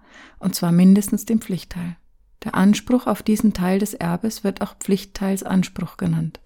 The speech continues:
Nur in ganz wenigen Ausnahmefällen kann der Erblasser diesen Pflichtteil umgehen. Grundsätzlich erbberechtigt sind in erster Linie die Kinder und der Ehepartner oder der eingetragene Lebenspartner des Vererbers.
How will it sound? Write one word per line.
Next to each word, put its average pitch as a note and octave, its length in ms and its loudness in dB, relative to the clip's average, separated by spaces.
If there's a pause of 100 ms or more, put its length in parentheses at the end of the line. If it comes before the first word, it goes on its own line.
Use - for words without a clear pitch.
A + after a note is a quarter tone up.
(500)
Nur G3 160 6
in G3+ 140 8
ganz A3 300 6
wenigen A3+ 380 8
Ausnahmefällen G3 920 4
kann F#3+ 180 2
der F3 120 0
Erblasser F3 520 -2
diesen G3 300 -2
Pflichtteil - 580 -4
umgehen. F#3+ 480 0 (560)
Grundsätzlich A3+ 760 4
erbberechtigt A3+ 800 0
sind G3+ 200 0
in G3+ 100 -6
erster F#3+ 320 0
Linie G3+ 340 4
die F#3+ 120 -6
Kinder G3 400 2
und G3+ 140 -2
der B3 100 -2
Ehepartner F#3+ 680 -4 (140)
oder A3 360 2
der - 180 -4
eingetragene F3+ 560 0
Lebenspartner F3+ 680 -4
des E3+ 140 -8
Vererbers. - 640 -10